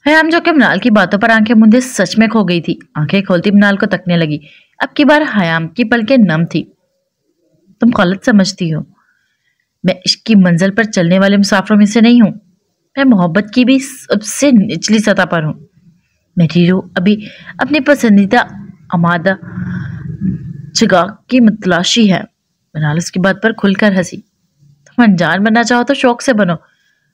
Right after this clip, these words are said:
खुद को तकलीफ देना चाहो तो चाहे से दो, लेकिन आंसू बहाओगी तो इस अमल की इजाजत मैं तुम्हें हरगिज नहीं दूंगी। आज तुम्हें ये बता ही देती हूँ,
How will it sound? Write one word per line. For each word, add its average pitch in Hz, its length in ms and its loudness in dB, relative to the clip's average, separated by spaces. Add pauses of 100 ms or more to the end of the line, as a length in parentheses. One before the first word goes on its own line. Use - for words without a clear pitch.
(160)
खुद - 180 -6
को 202 80 0
तकलीफ 214 280 2
देना 233 240 2
चाहो 226 260 2
तो 254 160 0 (380)
चाहे 247 240 0
से 269 140 0
दो, 185 480 -2
लेकिन 226 380 2 (240)
आंसू 165 240 -2
बहाओगी 202 420 2
तो 233 200 -2 (540)
इस 254 140 -8
अमल 196 260 2
की 247 120 0
इजाजत 226 380 0
मैं 254 80 2
तुम्हें 262 180 0
हरगिज 220 340 0
नहीं 247 120 4
दूंगी। 170 340 0 (680)
आज 151 220 -8
तुम्हें 202 160 4
ये 220 140 4
बता 214 280 0
ही 214 140 2
देती 202 300 0
हूँ, 160 140 -6